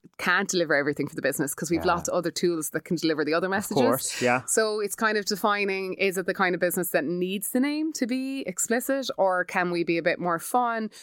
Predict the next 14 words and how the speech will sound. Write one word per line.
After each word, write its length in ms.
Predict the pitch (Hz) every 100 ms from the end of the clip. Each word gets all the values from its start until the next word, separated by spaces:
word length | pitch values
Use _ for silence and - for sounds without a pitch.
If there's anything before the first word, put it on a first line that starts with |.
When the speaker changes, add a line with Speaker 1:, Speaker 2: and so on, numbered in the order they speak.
| -
Speaker 1:
What 180 | - 208
are 80 | 214
the 80 | 190
big 180 | 185 170
goals 420 | 175 156 156 156
for 80 | 160
the 60 | 160
project? 360 | 165 165 -
We'd 100 | 175
Speaker 2:
Yeah. 40 | 170
Speaker 1:
always 140 | 165 -
set 180 | 160
that 180 | - 240
out. 260 | 233 226